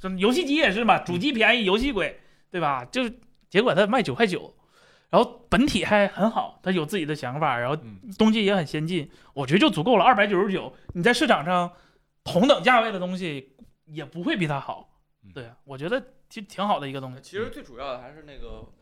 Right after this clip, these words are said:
Speaker 3: 就那个，那个刷头。
Speaker 1: 刷头是吧？
Speaker 3: 它那个刷头因为是软毛的，所以刷得干净，但是又因为它是软毛的，所以它那个你用不了多久，它也就花了。
Speaker 1: 啊。
Speaker 3: 那它卖到九块九，你在这个上面就没有负担。
Speaker 1: 嗯。
Speaker 3: 嗯。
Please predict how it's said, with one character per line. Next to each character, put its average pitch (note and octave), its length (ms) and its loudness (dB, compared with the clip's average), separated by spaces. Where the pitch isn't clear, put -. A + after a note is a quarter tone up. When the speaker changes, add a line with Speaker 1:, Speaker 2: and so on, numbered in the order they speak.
Speaker 3:
就 - 160 -20
那 C3+ 60 -20
个， B2 80 -20
那 C#3 140 -18
个 B2 40 -14
刷 D3 200 -2
头。 A2+ 340 -8
Speaker 1:
刷 D#3+ 160 0
头 C3 160 -2
是 B2 60 -2
吧？ B2+ 80 -2
Speaker 3:
它 A#3+ 40 0
那 C4 60 2
个 A#3+ 60 2
刷 B3 180 4
头 A3+ 160 2
因 B3 100 -2
为 B3+ 80 -2
是 G#3+ 120 -6
软 C#3+ 260 -4
毛 G#2+ 260 -2
的， D3 220 2
所 F3+ 160 -8
以 F3+ 60 -4
刷 D3 180 -4
得 C3 80 -2
干 B2 160 -6
净， A#2+ 140 -10
但 F#3 120 -6
是 A3+ 100 -6
又 A3+ 120 2
因 A3 140 -2
为 A3 80 -4
它 G#3 120 -6
是 G#3+ 60 -2
软 E3 220 0
毛 A#2 180 -2
的， C#3+ 80 -2
所 D3+ 140 -12
以 - 20 -8
它 D3+ 140 -10
那 D3+ 120 -10
个 C3 220 -8
你 D3 80 -10
用 G#3+ 140 -2
不 F3+ 60 0
了 A#2 140 2
多 C3+ 100 -4
久， B2+ 240 -10
它 C#3+ 60 -16
也 B2+ 100 -4
就 A#2 280 -6
花 A#2 320 -2
了。 A#2 80 -10
Speaker 1:
啊。 C3+ 360 -6
Speaker 3:
那 B2+ 60 -10
它 G#3+ 80 -2
卖 A3 160 2
到 G3+ 80 2
九 C#3 140 -8
块 E3 140 -8
九， B2+ 200 -10
你 A2+ 100 -16
在 B2+ 100 -6
这 D#3+ 140 -6
个 C3 60 -8
上 C3+ 120 -10
面 A2+ 120 -8
就 A2+ 240 -6
没 B2 160 -8
有 A#2 80 -2
负 A#2+ 160 -12
担。 - 320 -8
Speaker 1:
嗯。 C#3 220 0
Speaker 3:
嗯。 A#2 220 -12